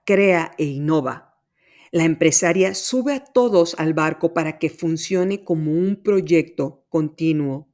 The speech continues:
y exitoso. Le expliqué que me sentía honrada por su oferta de trabajo. Sin embargo, realmente amo lo que hago,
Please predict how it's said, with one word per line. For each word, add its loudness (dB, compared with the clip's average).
y 0
exitoso. -6
Le 0
expliqué -4
que 2
me 4
sentía 0
honrada 0
por -2
su -2
oferta 0
de 0
trabajo. -6
Sin 2
embargo, 2
realmente 0
amo 2
lo 0
que 0
hago, -6